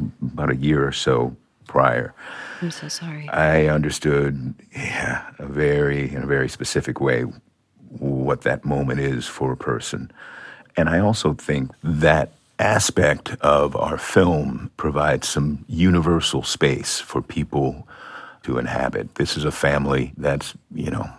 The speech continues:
Speaker 1: dysfunctional and functional and loving and maddening like anybody else's family. It just happens to be inhabited by these black folk. It's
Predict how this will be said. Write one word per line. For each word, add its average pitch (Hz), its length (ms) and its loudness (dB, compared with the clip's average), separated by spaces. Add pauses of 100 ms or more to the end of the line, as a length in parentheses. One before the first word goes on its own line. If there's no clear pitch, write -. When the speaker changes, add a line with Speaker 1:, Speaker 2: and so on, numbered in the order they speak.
(200)
Speaker 1:
dysfunctional 71 680 0
and 71 120 -2
functional 73 600 -2
and 67 220 -2
loving 69 420 0
and 69 220 -2
maddening 73 920 0
like 71 420 -2
anybody 73 460 2
else's 64 340 -2
family. 65 380 -2
It 73 140 -2
just - 180 -4
happens 69 560 0
to 78 200 0
be 76 340 0 (420)
inhabited 69 440 0
by 69 220 0
these 71 300 -4
black 85 320 2
folk. - 320 -4 (200)
It's 98 880 -2